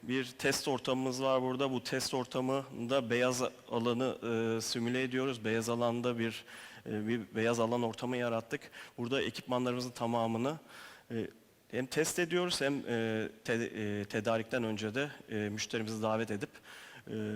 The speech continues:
gerekli testleri beraber, e, bütün şartlarda, e, şey, test edip, e, müşterimize, e, sağlıyoruz. Onun dışında proje teslimatı sıfır anında başlıyor. Yani ilk,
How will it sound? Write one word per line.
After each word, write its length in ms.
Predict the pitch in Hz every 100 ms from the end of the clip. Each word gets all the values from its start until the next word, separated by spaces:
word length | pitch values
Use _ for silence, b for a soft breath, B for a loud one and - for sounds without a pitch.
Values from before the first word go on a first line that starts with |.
| 107 107 107 107 - - - 120
gerekli 340 | 113 110 117
testleri 500 | - 107 - 110 120
beraber, 400 | 107 104 104 117
e, 480 | 107 117 110 104 104
bütün 280 | 113 135 117
şartlarda, 760 | - 104 98 107 101 104 147 - -
e, 80 | 113 110 107 101 - B B B
şey, 220 | - 117 101 -
test 260 | 120 -
edip, 180 | 107 110 - - 113
e, 80 | 107 107 107 104 101 98 B - _ _ _ _ _ _ _ _ - - - -
müşterimize, 680 | 110 - 113 107 110 123 -
e, 380 | 117 107 104 104
sağlıyoruz. 680 | - 117 113 107 113 - - B B B B B
Onun 300 | 147 160 165
dışında 320 | 165 170 165
proje 360 | 160 151 147 147
teslimatı 600 | - 113 - 113 110 151
sıfır 300 | - 165 156
anında 460 | 139 135 139 139 131
başlıyor. 520 | 107 - 110 107 143 - B B 120
Yani 260 | 120 120
ilk, 440 | - 143 139 -